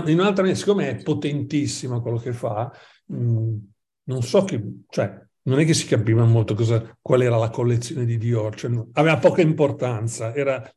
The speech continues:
se l'è mangiata la collezione di Dior, la Vasconcelos. Però, di nuovo, siamo di fronte a un, eh, quanti conoscono la Vasconcelos davvero?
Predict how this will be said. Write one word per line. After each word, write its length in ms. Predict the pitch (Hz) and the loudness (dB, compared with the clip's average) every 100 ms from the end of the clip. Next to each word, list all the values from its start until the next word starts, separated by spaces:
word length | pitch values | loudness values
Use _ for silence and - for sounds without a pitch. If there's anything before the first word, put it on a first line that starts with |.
| 147 | -2
se 200 | 147 - | -2 -2
l'è 120 | 156 | -2
mangiata 720 | 160 160 156 139 165 139 117 120 | 0 0 0 0 0 0 -4 -6
la 100 | 117 | -6
collezione 500 | 117 113 113 123 117 | -4 -4 -4 -4 -4
di 120 | 113 | -4
Dior, 280 | 110 113 107 | -4 -4 -4
la 120 | 107 | -6
Vasconcelos. 760 | 107 107 120 117 117 107 101 98 - _ _ _ | -6 -8 -6 -4 -4 -6 -6 -12 -20 _ _ _
Però, 600 | 254 226 214 262 - - | 6 8 8 6 0 -10
di 220 | - 131 220 | 0 6 8
nuovo, 840 | 214 170 151 147 190 233 226 - _ _ _ _ _ | 10 10 8 8 8 8 4 -10 _ _ _ _ _
siamo 360 | - 196 175 165 | -4 0 4 6
di 140 | 160 | 4
fronte 840 | - 165 165 175 170 202 196 - - - | 2 2 2 2 4 4 2 -4 -18 -4
a 280 | 143 139 - | -2 0 0
un, 260 | 147 143 | 2 2
eh, 1600 | 139 127 120 113 107 117 113 110 110 120 110 110 117 113 - - - | 2 0 -2 -2 -6 -6 -6 -6 -6 -8 -8 -8 -10 -12 -14 -18 -16
quanti 460 | - 208 233 240 220 | 2 6 8 8 6
conoscono 540 | 196 190 147 120 139 | 6 6 6 2 -2
la 100 | 131 | -2
Vasconcelos 840 | 123 120 117 127 120 117 123 117 104 | 0 0 -2 -4 -4 -4 -2 -2 -2
davvero? 580 | 117 104 117 110 113 | -4 -2 -4 -4 -6